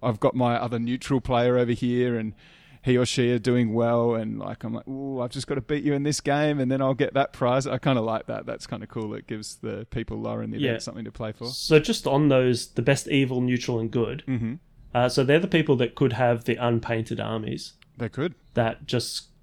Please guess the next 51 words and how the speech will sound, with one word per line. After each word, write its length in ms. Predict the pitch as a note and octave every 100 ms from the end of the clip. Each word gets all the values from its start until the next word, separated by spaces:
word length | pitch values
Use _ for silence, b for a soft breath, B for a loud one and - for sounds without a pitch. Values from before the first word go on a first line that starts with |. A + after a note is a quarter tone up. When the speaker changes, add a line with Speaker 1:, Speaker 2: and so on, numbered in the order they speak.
| -
Speaker 2:
got 180 | C3+ A#2+
all 240 | B2+ B2 A#2+
of 120 | A#2+
the, 420 | A2+ A2 A2 A2 _ -
um, 220 | G#2+ G#2
battle 260 | G#2+ G#2+ G#2
points, 420 | - A2 - -
like, 140 | G#2+ -
of 220 | A2 A2+
that 200 | A2+ G#2+
hundred 280 | - B2 A2+
and 100 | A#2
forty-seven, 680 | A2 A2+ A#2 C3+ C3 G3+ A3 b b b b -
um, 220 | A2+ A2
but 140 | A2+ G2
they 100 | A2
just 180 | A2+ -
didn't 180 | A2
podium. 440 | - G#2+ G#2 A2 A#2+ _ _ -
So 180 | - A2
they 200 | A2 A2
could 180 | - A2+
actually 380 | G#2+ - A#2
be 240 | G#2+ G#2 G#2
up 80 | G#2
Speaker 1:
Ah, 80 | D3+
Speaker 2:
in 40 |
Speaker 1:
it 60 | A#2+
doesn't 140 | F3+
Speaker 2:
that 40 | A3+
Speaker 1:
actually 220 | - G3
Speaker 2:
space. 80 | -
Speaker 1:
say 180 | D#3
that, 180 | G3+ -
but 140 | D#3 C3
I 20 |
guess 280 | - F3+ -
that 180 | F#3
must 240 | D#3+ D#3 -
be 100 | C#3+
intended 540 | B2 - C3+ A#2 G#2 -
because 340 | C3+ - B2+
it 80 | -
says 220 | - C3+
best 320 | - E3 D3+ -
evil, 320 | D3+ A#2+ A2+
Speaker 2:
Mm. 60 | B2+
Speaker 1:
neutral, 340 | C3+ - B2+
and 100 | A#2+
good 220 | B2+ A2
generals 720 | G2+ A#2+ C3+ A#2 B2 G3+ -